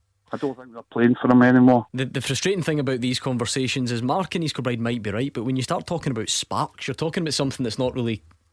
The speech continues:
Speaker 2: tangible. You, you can't really quantify what that is and what it isn't. Um, Mark Wilson, you've been in the dressing room with him.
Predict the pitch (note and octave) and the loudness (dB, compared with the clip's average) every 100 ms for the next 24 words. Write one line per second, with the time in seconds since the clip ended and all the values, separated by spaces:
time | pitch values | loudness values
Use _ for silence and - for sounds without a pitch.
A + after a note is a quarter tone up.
0 | _ _ _ _ - B2 C3 D#3 E3+ D#3+ | _ _ _ _ -6 0 2 2 2 2
1 | C#3+ C3 C3+ D#3+ E3+ D3+ - C3 C3+ D3+ | 0 -2 -2 -4 -2 -4 -2 -2 -2 -2
2 | D3 C#3 A#2+ C3+ B2 C3 B2+ A#2+ C#3+ D3+ | -2 -2 -2 -4 -2 -2 0 -2 0 0
3 | C3+ A#2 A#2+ A#2+ B2+ C#3+ C3+ - - - | 0 -2 -2 -2 -2 -2 -2 -6 -20 -14
4 | - C3 C3 B2 E3 E3+ D#3+ D3 D3 F#3+ | -2 0 0 -2 -2 0 0 0 0 0
5 | F3 D#3 C#3 A#2+ C3+ C3 B2+ A#2 A2+ - | 0 0 0 0 0 0 0 0 -2 -4
6 | F#2+ | -8